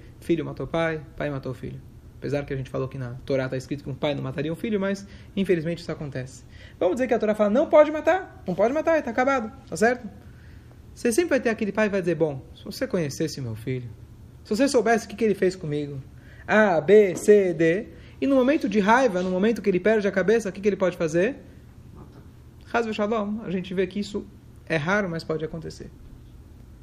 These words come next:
Speaker 1: Então, o que, que a Torá fala pra você, pra gente? De novo, essa, eu não acho que essa é uma resposta autêntica cem por cento, mas é um pensamento. Ele falou o seguinte, o que, que a Torá fala? Você tem um filho rebelde? Você acha que ele merece morrer?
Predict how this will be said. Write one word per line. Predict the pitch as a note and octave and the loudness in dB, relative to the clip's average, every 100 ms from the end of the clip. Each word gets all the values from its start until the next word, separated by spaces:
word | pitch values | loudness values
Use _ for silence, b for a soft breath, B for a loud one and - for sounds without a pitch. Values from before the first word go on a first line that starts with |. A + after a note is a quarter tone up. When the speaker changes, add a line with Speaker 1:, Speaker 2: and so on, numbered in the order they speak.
| B B - | B B -12
Speaker 1:
Então, | E3+ | -8
o | |
que, | C#4 | -2
que | C4 | 0
a | |
Torá | G3 E3 D3 | 0 0 -2
fala | D3 C#3+ | -4 -4
pra | C3+ | -6
você, | C3 - | -8 -10
pra | A#2+ B2 | -8 -8
gente? | A#2+ A#2 B2+ G3 - - A#3 E3+ | -8 -10 -12 -14 -16 -18 -12 -4
De | |
novo, | F3 C#3+ | -2 0
essa, | D3+ E3+ | -2 -4
eu | F#3+ F3 | -6 -4
não | F#3+ | -2
acho | G3 | -2
que | G3 | -4
essa | F3 E3 | -6 -4
é | |
uma | |
resposta | D#3 D3+ E3 D#3+ D#3+ D#3 C3 - | -4 -2 -2 -2 -4 -4 -4 -4
autêntica | D#3+ C3+ - F3+ F#3 F#3 G#3+ | -4 -6 2 2 2 2 0
cem | - E3 | 0 -2
por | D3 | -4
cento, | - C#3+ B2+ B2 B2+ - | -2 -2 -2 -4 -8 2
mas | - - A3+ | 2 4 0
é | |
um | B3 | 0
pensamento. | B3 A3+ F#3+ C#3+ C3+ - - - - - B B | -2 -2 -2 -4 -6 -14 -20 -20 -10 -10 B B
Ele | - | -2
falou | A#3 A#3 | 2 2
o | |
seguinte, | A3+ F#3+ E3 | 2 -6 -6
o | |
que, | - | -4
que | C4 | -2
a | |
Torá | G#3 F3 | -2 -4
fala? | D3 D#3 D#3 F3 - | -2 -2 -2 -6 -14
Você | - | -6
tem | F4+ | -4
um | |
filho | G#3+ D#3+ | -2 -2
rebelde? | C#3+ D#3+ F#3 - - - - - | 0 0 0 -2 -14 -20 -20 -14
Você | - | 0
acha | D#3+ E3+ | 0 0
que | D3+ | -4
ele | C#3+ | -4
merece | C#3 C#3 - | -2 -4 -6
morrer? | C3 D#3 E3 | -4 -4 -4